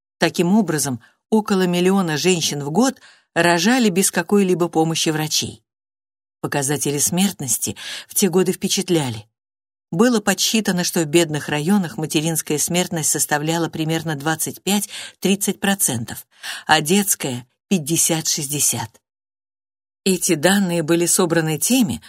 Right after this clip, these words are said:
кто пропагандировал необходимость обучения акушерскому делу. Первый закон об акушерках был принят в тысяча девятьсот втором году.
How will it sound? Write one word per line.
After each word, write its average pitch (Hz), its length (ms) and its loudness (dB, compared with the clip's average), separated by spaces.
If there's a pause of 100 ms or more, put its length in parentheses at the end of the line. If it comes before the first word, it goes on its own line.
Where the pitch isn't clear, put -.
(240)
кто 185 240 0
пропагандировал 175 800 2
необходимость 160 800 0
обучения 226 640 2 (180)
акушерскому 151 800 -2
делу. 123 420 -4 (1200)
Первый 247 340 4
закон 208 460 4
об 160 180 0
акушерках 156 840 -4
был 233 240 2
принят 202 420 2
в - 80 -10
тысяча 202 440 0
девятьсот 143 440 -4
втором 147 400 -4
году. 143 400 -4